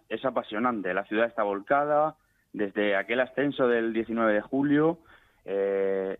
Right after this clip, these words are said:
está a tope, vaya. Toda, toda la gente de Cartagena está a punto de alcanzar ya el equipo los nueve mil socios,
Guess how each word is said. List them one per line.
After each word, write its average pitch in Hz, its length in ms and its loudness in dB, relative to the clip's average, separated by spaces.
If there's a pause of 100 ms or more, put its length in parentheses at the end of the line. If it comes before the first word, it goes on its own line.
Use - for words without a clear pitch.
está 110 640 -2
a 104 140 -4
tope, 107 360 -4
vaya. 95 520 -2 (500)
Toda, 123 420 2
toda 139 140 2
la 151 100 0
gente 170 180 -2
de 180 120 4
Cartagena 120 800 0
está 120 240 -2
a 147 40 0
punto 180 200 -2
de 180 60 4
alcanzar 156 380 0
ya 147 120 2
el 139 60 0
equipo 143 340 -2
los 180 160 0
nueve 131 240 2
mil 160 220 4
socios, 127 420 0